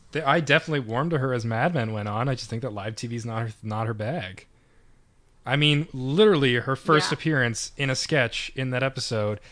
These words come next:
Speaker 1: is her holding, like, a, yeah, I don't know if she's holding a live animal or she's, like, standing in front of live animals, and she's looking off to the, like, camera right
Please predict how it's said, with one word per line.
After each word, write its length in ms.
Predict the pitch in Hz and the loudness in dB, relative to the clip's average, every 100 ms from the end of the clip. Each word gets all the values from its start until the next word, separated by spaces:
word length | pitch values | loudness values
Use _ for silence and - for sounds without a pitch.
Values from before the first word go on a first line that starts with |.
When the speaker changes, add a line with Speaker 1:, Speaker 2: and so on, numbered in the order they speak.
| - | -12
Speaker 1:
is 160 | 120 120 | -6 -4
her 160 | 127 120 | -2 -4
holding, 640 | - 143 147 165 170 170 - | 0 2 4 2 2 -2 -2
like, 320 | 120 120 117 | 2 2 0
a, 140 | - 131 - | -4 -4 0
yeah, 160 | 156 | 4
I 60 | 151 | 6
don't 80 | 175 | 4
know 60 | |
if 40 | 143 | 0
she's 80 | |
holding 380 | - - 131 160 | -4 -6 -4 -2
a 40 | 160 | 0
live 280 | 151 156 | 2 2
animal 260 | 156 156 156 | 0 0 0
or 140 | 156 123 | -2 -2
she's, 160 | 127 | -4
like, 240 | 117 113 - | -6 -8 -8
standing 320 | - 127 127 | -6 -4 -4
in 80 | 123 | -6
front 260 | - 147 | -2 -2
of 80 | 131 | 0
live 240 | 117 107 | -4 -4
animals, 400 | 107 104 104 107 - - - | -6 -8 -8 -8 -12 -20 -18
and 80 | 120 | -10
she's 180 | 123 113 | -8 -6
looking 380 | 110 139 170 165 | -4 -4 -4 -4
off 340 | 123 127 - - | 0 0 -2 -8
to 420 | 135 127 127 127 - | -6 -4 -4 -8 -14
the, 100 | 123 - | -14 -8
like, 260 | 123 - | -10 -10
camera 360 | - 135 131 135 | -8 -6 -4 -4
right 440 | 127 143 113 110 | -4 -2 -2 -6